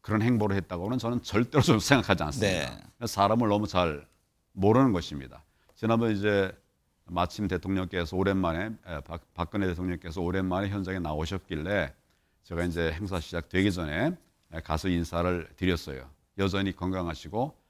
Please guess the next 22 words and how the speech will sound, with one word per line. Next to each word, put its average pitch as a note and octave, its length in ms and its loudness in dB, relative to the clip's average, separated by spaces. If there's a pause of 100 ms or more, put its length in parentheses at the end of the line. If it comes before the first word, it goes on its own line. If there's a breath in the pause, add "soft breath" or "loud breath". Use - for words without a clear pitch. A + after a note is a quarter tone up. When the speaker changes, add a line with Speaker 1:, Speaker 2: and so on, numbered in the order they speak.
(140)
Speaker 1:
하나도 F#2+ 300 -4
바뀐 F2 340 -2
것이 A2 240 0
없습니다. C#2+ 420 -10 (440)
민-, G#2 260 2 (300)
이런저런 A2 400 2
정치적인 G2 600 0
이유로 G2+ 480 0
움직이는 F2+ 460 0
이런 G#2+ 200 0
분이 A#2 200 0
아니라고 E2+ 360 -2
생각합니다. C#2+ 600 -10 (140)
Speaker 2:
네. F2+ 180 -2
Speaker 1:
지금은 A#2 260 6
오로지 F#2 320 2
나라를 D#2+ 960 0
위해서, D#2 440 -2 (260)
어, C#2+ 120 -12
이렇게 D#2 340 -6
살아온 G2 420 -2
분인데 E2+ 500 -6